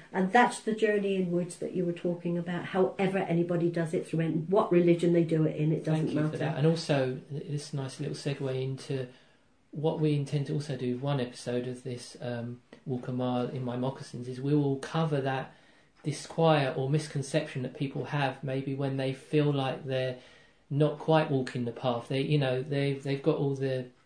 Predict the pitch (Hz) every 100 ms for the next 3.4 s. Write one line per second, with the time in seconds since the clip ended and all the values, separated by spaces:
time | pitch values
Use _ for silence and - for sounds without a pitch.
0 | - - _ - 143 131 127 123 139 131
1 | - - 135 - 127 131 - 135 127 131
2 | 135 127 135 127 - 131 127 120 127 123
3 | 123 123 127 127